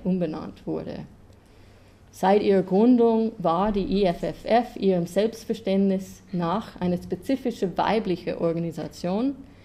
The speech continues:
die somit der Vorstellung geschlechtlich getrennter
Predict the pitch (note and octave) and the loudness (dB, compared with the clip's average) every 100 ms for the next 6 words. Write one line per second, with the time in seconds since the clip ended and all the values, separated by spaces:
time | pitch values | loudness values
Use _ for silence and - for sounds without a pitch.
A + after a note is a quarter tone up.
0 | - - G3 G3 A3 A3+ G#3 G#3+ F3 - | -18 -2 -2 2 4 6 4 0 -6 0
1 | G3+ A3 - A3 G3+ G3+ F#3+ F3 - A#3+ | 2 2 -2 -2 0 0 0 -2 2 0
2 | - B3+ - A3+ - A3 A3 G#3+ | 0 -6 -4 -6 -2 0 0 -2